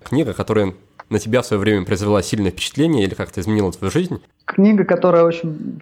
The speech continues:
Speaker 2: с одной стороны, простая, с другой стороны, даже прочтение нескольких страниц в день, оно очень сильно настраивает на правильную волну, меня лично.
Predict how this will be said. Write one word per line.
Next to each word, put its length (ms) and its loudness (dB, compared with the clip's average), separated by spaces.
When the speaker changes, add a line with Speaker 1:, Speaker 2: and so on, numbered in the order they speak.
Speaker 2:
с 40 -6
одной 180 2
стороны, 280 0
простая, 500 2
с 40 0
другой 240 2
стороны, 580 2
даже 420 0
прочтение 520 2
нескольких 520 0
страниц 360 2
в 120 2
день, 360 4
оно 280 2
очень 260 0
сильно 440 2
настраивает 680 0
на 80 0
правильную 440 2
волну, 460 2
меня 260 4
лично. 380 0